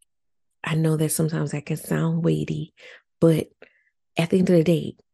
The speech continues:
there's, there, there are people that are watching you and saying to themselves,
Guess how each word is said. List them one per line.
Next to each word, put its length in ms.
there's, 260
there, 260
there 100
are 40
people 680
that 160
are 100
watching 600
you 320
and 180
saying 420
to 160
themselves, 640